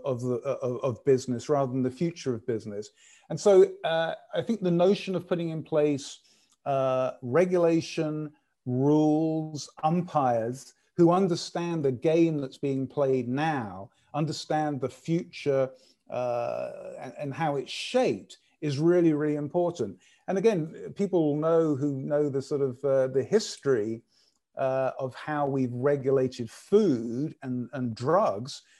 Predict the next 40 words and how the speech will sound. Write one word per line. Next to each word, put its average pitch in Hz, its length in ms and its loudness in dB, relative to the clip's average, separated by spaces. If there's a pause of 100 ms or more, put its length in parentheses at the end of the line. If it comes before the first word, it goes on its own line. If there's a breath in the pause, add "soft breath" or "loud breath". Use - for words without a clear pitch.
(120)
will 147 180 0
know 170 220 4
the 139 120 -2
story 147 340 0
of 127 80 0
how 143 120 -4
the 123 220 -6
F 156 160 -4 (140)
D 170 300 4
A, 101 220 -2
the 123 120 -6
Food 139 300 -4
and 135 100 -4
Drug 147 180 0
Administration, 123 680 -4
was 113 120 -8
created 123 480 -4
almost 123 260 -6
a 117 60 -6
hundred 117 340 -6
years 147 300 -4
ago, 107 360 -10 (500 soft breath)
when 156 220 0
people 170 300 0
realized 151 560 2
that 139 240 0
not 160 420 2
regulating 123 720 -2
food 135 480 -2
in 127 140 -4
the 120 60 -6
supply 120 440 -6
chain, 131 300 -6 (180 loud breath)
not 156 340 0
regulating 123 760 -2
pharmaceuticals 127 800 -4 (320 soft breath)
in 120 120 -4
that 151 220 -4
supply 127 380 -4
chain 120 240 -4